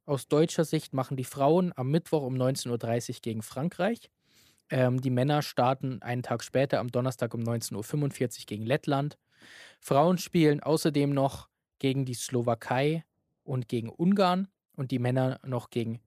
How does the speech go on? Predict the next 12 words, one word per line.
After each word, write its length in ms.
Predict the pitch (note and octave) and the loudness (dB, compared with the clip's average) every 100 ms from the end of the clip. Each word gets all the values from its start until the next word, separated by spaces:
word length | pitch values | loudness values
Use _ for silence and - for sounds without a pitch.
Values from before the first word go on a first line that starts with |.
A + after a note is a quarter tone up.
| - | -8
Österreich 640 | B2+ - A2+ G#2+ A2+ - _ | -6 -4 -4 -4 -6 -10 _
und 260 | A2+ A2 _ | -14 -14 _
ebenfalls 440 | B2 A#2+ - A#2 - | -6 -6 -4 -6 -4
gegen 180 | A2+ | -6
die 60 | A2 | -6
Slowakei. 500 | - G#2 G2+ - - _ _ _ | -8 -10 -12 -14 -18 _ _ _
Also 240 | A2 A2+ A2+ - - - - | -8 -8 -8 -14 -20 -20 -4
wieder 600 | C#3 F3 F3+ F3+ F3 - | 2 4 6 4 0 -6
ein 160 | C#3 C3 | -4 -4
interessantes 640 | C3 - - D3 F3 - | -4 -6 -2 -2 -2 -4
Feld. 440 | - B2+ G3+ - _ _ _ _ _ _ _ _ - | -2 0 0 -4 _ _ _ _ _ _ _ _ -10
Österreich 680 | C3+ - D3 D3 D3 - | -6 -2 2 4 2 -4